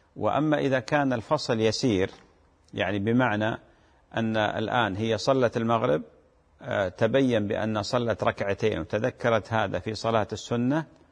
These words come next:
والفصل قصير، يعني دقائق بين هذه وهذه، يجب عليها وجوبا أن تقطع صلاة النافلة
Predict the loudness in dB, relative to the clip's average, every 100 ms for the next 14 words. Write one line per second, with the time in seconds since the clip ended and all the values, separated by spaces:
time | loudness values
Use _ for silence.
0 | _ _ _ -12 0 0 2 -2 -2 -2
1 | 0 -4 -2 -2 2 2 2 0 -2 -4
2 | -6 -6 -6 -4 -2 -2 4 4 4 0
3 | -6 -6 -4 -2 -2 -2 -2 -4 -6 -4
4 | 0 0 0 -2 -6 -8 _ _ _ -6
5 | -2 0 0 0 0 0 0 -2 0 0
6 | 0 -2 -4 -2 -4 -4 -4 -2 -2 0
7 | 2 2 -2 -4 -2 -2 -2 -2